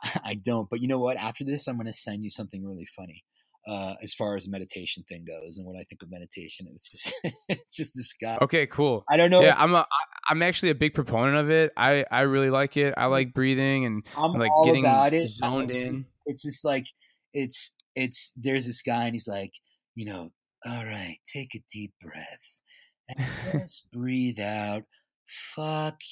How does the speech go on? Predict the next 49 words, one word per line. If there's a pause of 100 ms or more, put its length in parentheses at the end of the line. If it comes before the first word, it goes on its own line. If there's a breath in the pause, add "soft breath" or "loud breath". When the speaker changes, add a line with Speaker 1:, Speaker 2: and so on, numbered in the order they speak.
(140)
Speaker 1:
you."
You
know?
<laughs> (100)
Speaker 2:
<laughs> (400)
Speaker 1:
Dude,
it's,
you're
gonna,
you're
gonna
fucking
love
this
thing.
And
it's
re-,
I
mean,
it's
real.
You
can
actually
meditate
to
it. (440 soft breath)
You
know,
like,
it's,
it's,
it's,
it's
funny,
but
I
never
got
into
meditation.
My
meditation
right
now
is
the
gym.